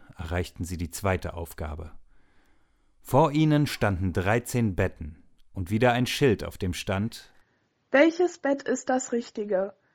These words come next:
Speaker 2: Nicht zu hart, nicht zu weich. Wo ist der Schlüssel gleich?"
Speaker 1: Dornröschen legte sich ins dreizehnte Bett,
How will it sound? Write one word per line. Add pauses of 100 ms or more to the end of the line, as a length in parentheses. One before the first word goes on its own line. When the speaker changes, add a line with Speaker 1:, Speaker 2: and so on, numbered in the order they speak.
(240)
Speaker 2:
Nicht
zu
hart,
nicht
zu
weich. (240)
Wo
ist
der
Schlüssel
gleich?" (1300)
Speaker 1:
Dornröschen
legte
sich
ins
dreizehnte
Bett,